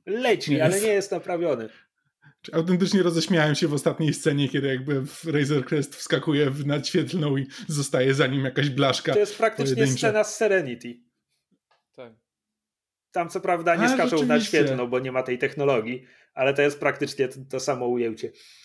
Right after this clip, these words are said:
Speaker 1: A podobał mi się ten odcinek.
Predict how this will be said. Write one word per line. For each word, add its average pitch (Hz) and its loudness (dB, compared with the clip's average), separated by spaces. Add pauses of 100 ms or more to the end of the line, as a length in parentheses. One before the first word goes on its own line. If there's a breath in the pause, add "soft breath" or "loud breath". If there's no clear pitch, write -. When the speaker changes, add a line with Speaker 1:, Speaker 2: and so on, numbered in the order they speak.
(1000 loud breath)
Speaker 1:
A 170 2 (1800)
podobał 294 2
mi 123 -4
się 120 -2
ten 123 -4
odcinek. 110 -6